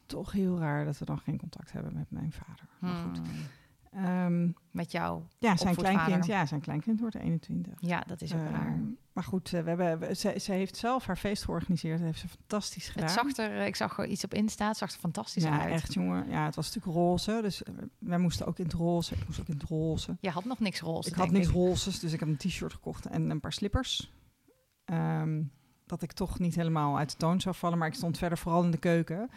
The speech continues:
Speaker 2: ja.
Speaker 1: Want zij heeft alles voorbereid. Maar ja, op de dag zelf moest er natuurlijk, eh, ehm, o-, eh, gekookt, opgewarmd, eh, geserveerd worden. En daar hebben Meijen en ik, eh, eh,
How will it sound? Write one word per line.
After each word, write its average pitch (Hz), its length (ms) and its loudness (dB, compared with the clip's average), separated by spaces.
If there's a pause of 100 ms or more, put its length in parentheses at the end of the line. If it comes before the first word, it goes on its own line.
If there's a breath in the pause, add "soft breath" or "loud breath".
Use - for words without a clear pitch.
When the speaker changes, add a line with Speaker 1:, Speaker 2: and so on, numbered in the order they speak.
(100)
Speaker 2:
ja. 175 140 0
Speaker 1:
Want 165 140 2
zij 185 200 2
heeft 170 200 2
alles 165 260 -2
voorbereid. 208 640 0 (460 loud breath)
Maar 170 120 2
ja, 143 60 4
op - 100 -4
de - 60 -14
dag 160 200 -2
zelf 151 300 0
moest 175 180 -2
er 156 120 -2
natuurlijk, 165 420 -4
eh, 160 80 0 (800)
ehm, 151 220 0 (280)
o-, - 160 -4
eh, - 260 -6 (140)
gekookt, 156 500 0
opgewarmd, 143 760 2
eh, 160 100 -6
geserveerd - 520 -2
worden. 151 440 0
En 170 100 2
daar 151 100 2
hebben 143 200 4
Meijen 143 380 4
en 147 120 2
ik, - 240 -4
eh, 147 80 -2 (560)
eh, 170 80 -4